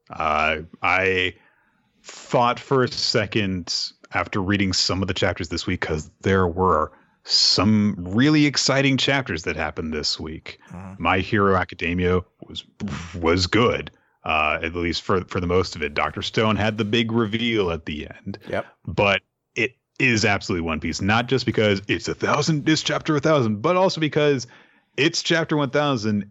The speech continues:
Speaker 1: and it gets you hyped up the way that a m-, moment like that should. And so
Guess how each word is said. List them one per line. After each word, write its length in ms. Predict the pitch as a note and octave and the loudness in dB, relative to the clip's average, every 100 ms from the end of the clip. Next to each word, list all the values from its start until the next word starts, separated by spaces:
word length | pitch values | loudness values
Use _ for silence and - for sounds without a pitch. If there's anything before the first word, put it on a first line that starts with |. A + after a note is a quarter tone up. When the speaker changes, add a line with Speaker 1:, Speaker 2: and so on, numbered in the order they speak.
| - | -4
Speaker 1:
and 180 | A#2 C3 | -2 -2
it 120 | A#2 | 0
gets 260 | C3+ B2+ - | -2 -2 -6
you 100 | A#2 | -2
hyped 280 | A#2+ A#2+ | -2 0
up 160 | A#2+ A2+ | -2 -2
the 80 | G#2 | -2
way 240 | G#2 G2+ | 2 0
that 340 | G2 F#2 - - | 0 -6 -8 -8
a 80 | F#2+ F#2 | -6 -6
m-, 260 | F2 F#2+ - | -4 -4 0
moment 280 | F#2+ F#2 F2 | 0 0 0
like 200 | E2+ D#2+ | 0 0
that 260 | F2+ E2+ - | 0 0 -4
should. 480 | - - G#2 D2+ - _ _ | -6 0 0 0 -6 _ _
And 480 | - E2 D#2+ D#2+ D#2+ | -2 0 0 -2 -4
so 480 | - - D#2+ D#2+ D#2 | -4 0 2 0 -2